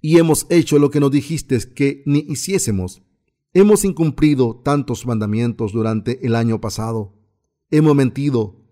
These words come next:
hemos asesinado, hemos cometido adulterio, hemos robado". Así, el sumo sacerdote pasaba los pecados del pueblo de Israel sobre la cabeza del chivo expiatorio, mediante la imposición de manos,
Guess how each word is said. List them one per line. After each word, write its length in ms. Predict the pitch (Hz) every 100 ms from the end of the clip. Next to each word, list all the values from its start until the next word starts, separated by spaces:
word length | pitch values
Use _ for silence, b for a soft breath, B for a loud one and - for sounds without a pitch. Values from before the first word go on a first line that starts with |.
| _ _
hemos 380 | 175 175 160 -
asesinado, 800 | - 135 120 123 123 127 113 101 _ _ _
hemos 280 | 160 160 139
cometido 460 | 156 143 123 143 147
adulterio, 640 | 131 117 113 117 113 95 _ _ _
hemos 320 | - 196 190
robado". 640 | 160 123 98 98 98 98 _ _ _ _ -
Así, 440 | 190 - 117 95 _ _ _ _
el 100 | 165
sumo 380 | 143 170 156 151
sacerdote 560 | 143 143 143 151 156 110
pasaba 340 | 101 - 113
los 100 | 110
pecados 560 | 104 98 117 110 110 - _ _ _ -
del 220 | 135 127
pueblo 280 | 135 127 123
de 60 |
Israel 580 | 117 110 110 117 113 _ _ _ _
sobre 280 | - 143 131
la 80 |
cabeza 400 | 127 120 120 117
del 160 | 123 117
chivo 440 | - 135 123 117 -
expiatorio, 800 | 117 - 123 107 131 139 110 87 _ _ _ _ _ _ _ _ _ _ _ _ -
mediante 460 | 147 160 160 147 156
la 80 |
imposición 440 | 147 143 143 131 127
de 80 | 113
manos, 500 | 107 117 110 -